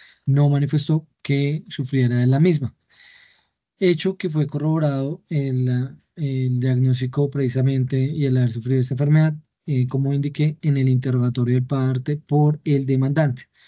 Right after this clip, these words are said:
Por consiguiente, si el señor Javier Darío Tuberquia Martínez desde el año dos mil quince padecía, por ejemplo, gastritis crónica, que era una de las enfermedades preguntadas,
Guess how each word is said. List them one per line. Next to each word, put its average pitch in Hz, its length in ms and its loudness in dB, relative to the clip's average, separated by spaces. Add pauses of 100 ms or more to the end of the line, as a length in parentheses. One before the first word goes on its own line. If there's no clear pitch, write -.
(400)
Por 143 140 0
consiguiente, 156 580 2
si 165 120 -2
el 160 80 0
señor 151 240 2
Javier 139 240 2
Darío 139 280 0
Tuberquia 143 380 -2
Martínez 147 540 0
desde 135 220 -2
el 127 100 2
año 123 220 2
dos 135 100 -2
mil 127 180 0
quince 143 320 -2
padecía, 127 600 -4 (100)
por 123 140 -2
ejemplo, 113 240 -2
gastritis 123 600 -2
crónica, 147 460 0
que 151 80 -12
era 127 120 -2
una 120 100 0
de 123 100 0
las 123 160 -2
enfermedades 127 400 -2
preguntadas, 135 540 0